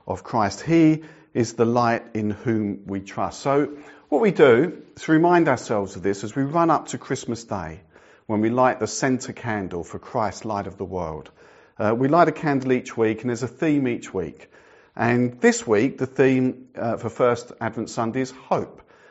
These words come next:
And we're gonna speak about what does hope mean for the follower of Jesus. So I'm gonna light the candle, and then I'm gonna pray. And this first candle will be for the candle of hope.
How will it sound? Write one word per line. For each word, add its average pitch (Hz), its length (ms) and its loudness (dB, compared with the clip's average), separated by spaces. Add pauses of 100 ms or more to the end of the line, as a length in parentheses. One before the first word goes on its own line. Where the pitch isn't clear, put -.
(140)
And 110 100 -6
we're 117 60 -6
gonna 123 100 -2
speak 127 320 -4
about 120 200 -2
what 170 120 -2
does 175 140 -8
hope 135 340 0
mean 110 300 0
for - 120 -6
the 104 100 -2
follower 101 500 0 (480)
of 98 280 0 (280)
Jesus. 92 440 -2
So 131 280 4
I'm 139 100 2
gonna 156 140 4
light 196 260 4
the 143 80 -4
candle, 117 500 -2 (920)
and 92 100 -8
then 110 60 -6
I'm 110 60 -4
gonna 107 140 -4
pray. 90 400 -8 (300)
And 113 100 -2
this 123 140 0
first 165 320 2
candle 117 580 -2 (260)
will 110 120 -4
be 107 240 -2
for 101 120 -12
the 107 60 -4
candle 135 460 -4
of 101 80 -6
hope. - 460 0